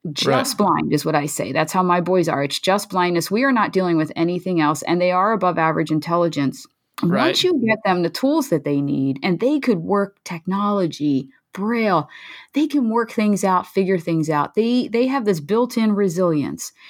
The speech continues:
Speaker 1: They've been managing their I E P teams, the individualized education plan at school. They've been managing teachers, principals, um, you know, getting everybody on the same page with how to teach them. They have taught people how to teach them and how to work together with them,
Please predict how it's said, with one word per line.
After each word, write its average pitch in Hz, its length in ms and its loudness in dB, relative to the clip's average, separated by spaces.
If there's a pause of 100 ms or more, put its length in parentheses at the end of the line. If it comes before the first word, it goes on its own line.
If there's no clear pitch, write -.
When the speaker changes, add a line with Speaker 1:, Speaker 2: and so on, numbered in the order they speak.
(300)
Speaker 1:
They've 240 260 0
been 247 200 2
managing 226 540 2
their 220 200 0
I 190 180 0
E 185 140 -2
P 190 280 -8
teams, 147 400 0
the 180 100 -2
individualized 185 520 0
education 170 520 -2
plan 156 440 0
at 156 200 -2
school. - 360 -2
They've 208 120 2
been 339 120 0
managing 240 420 2
teachers, 233 580 0
principals, 208 1000 0 (480)
um, 180 260 2
you 196 80 -2
know, 190 60 2
getting 226 360 0
everybody 226 420 0
on 196 180 0
the 202 80 -4
same 196 340 -4
page 277 400 0
with 190 140 0
how 247 160 0
to 214 100 -2
teach - 360 -2
them. 127 180 2
They 226 180 4
have 330 180 -2
taught 294 380 -2
people 208 300 0
how 208 320 0
to 220 100 -4
teach 247 460 -4
them 160 340 2
and 175 160 -2
how 175 200 0
to 190 100 2
work 196 300 0
together 196 500 2
with 156 240 -4
them, 147 400 0